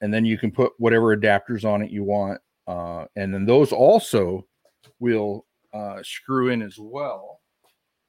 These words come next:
Um, I had one earlier. I'll show you a different one. So if I wanna put a prototype board on here,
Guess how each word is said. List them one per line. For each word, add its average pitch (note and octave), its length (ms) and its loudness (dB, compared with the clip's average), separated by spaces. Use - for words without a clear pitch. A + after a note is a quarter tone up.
Um, G#2 580 -18
I D3+ 40 -18
had D3 200 -6
one C3+ 100 -6
earlier. B2+ 200 -2
I'll C#3+ 80 4
show G3 140 0
you D3+ 80 4
a - 20 4
different C3+ 220 4
one. G2 140 0
So D3 400 2
if C#3 140 2
I D3+ 60 8
wanna G#3 280 6
put D#3 120 4
a - 40 -2
prototype G3+ 560 -2
board G#2+ 220 -2
on F#2+ 140 -6
here, F#2 300 -12